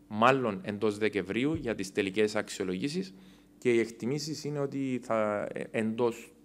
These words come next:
των πρώτων μηνών του δύο χιλιάδες είκοσι πέντε θα πετύχουμε την ένταξη στο πρόγραμμα αυτό.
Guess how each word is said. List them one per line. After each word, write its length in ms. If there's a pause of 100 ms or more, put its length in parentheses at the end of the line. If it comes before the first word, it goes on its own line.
(120)
των 220
πρώτων 340
μηνών 240
του 60
δύο 100
χιλιάδες 300
είκοσι 240
πέντε 320 (320)
θα 140
πετύχουμε 360
την 100
ένταξη 300
στο 140
πρόγραμμα 360
αυτό. 220